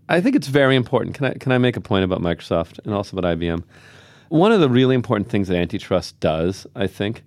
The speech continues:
and what, what it hasn't done for eighteen years now, is give a company an important lesson as to who actually rules this country. <laughs> You know, Microsoft was pretty much out of control in the late nineties. They, any company that seemed threatening, they would just kill them.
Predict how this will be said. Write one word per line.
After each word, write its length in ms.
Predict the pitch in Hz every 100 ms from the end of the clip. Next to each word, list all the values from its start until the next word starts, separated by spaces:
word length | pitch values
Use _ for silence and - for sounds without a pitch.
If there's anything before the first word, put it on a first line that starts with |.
| -
and 200 | 98 92
what, 120 | - -
what 140 | 107 98
it 80 |
hasn't 380 | 95 113 113 117
done 260 | 110 110 123
for 240 | - 90
eighteen 360 | 98 95 - 92
years 300 | 87 95 101
now, 300 | 98 104 110 _ - - - - _ _
is 360 | 123 120 113 -
give 240 | - 220
a 40 | 208
company 400 | - 147 139 127
an 80 | 107
important 480 | 98 - 117 101 90
lesson 420 | 92 - 127 117
as 180 | 107 98
to 80 | 104
who 260 | 90 107 98
actually 400 | 87 - 90 90
rules 440 | 92 90 87 82
this 120 | -
country. 480 | - 90 - 107 - -
<laughs> 60 | - - -
You 200 | 139 143
know, 80 | 151
Microsoft 480 | - 160 127 107
was 140 | 107 107
pretty 340 | - 214 143 -
much 180 | 120 107
out 140 | 107
of 60 | 101
control 480 | 95 - 95 87 90
in 100 | 87
the 100 | 87
late 200 | 87 87
nineties. 460 | 85 87 90 85
They, 420 | - 98 92 90 - _ -
any 180 | 139 147
company 300 | 147 139 127
that 60 |
seemed 240 | 104 120 101
threatening, 340 | 113 92 92
they 80 | 90
would 120 | 87
just 120 | 87
kill 180 | - 92
them. 200 | 87 90